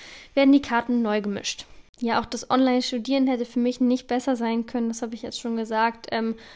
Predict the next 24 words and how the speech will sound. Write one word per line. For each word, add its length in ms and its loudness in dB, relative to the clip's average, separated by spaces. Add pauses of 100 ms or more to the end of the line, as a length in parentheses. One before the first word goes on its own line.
(160)
Roadtrips 680 4
waren 460 4
und 220 -4
sind 300 4
auch 140 0
immer 220 6
noch 160 2
meist 380 2
möglich, 500 2
auch 100 -10
das 260 0
habe 100 0
ich 80 -4
schon 100 -4
angesprochen. 760 2
Ich 240 -10 (180)
wiederhole 540 -2
mich 180 -8
hier, 200 -8
aber 180 -6
es 100 -6
steht 260 -6
hier. 280 0
<laughs> 60 -4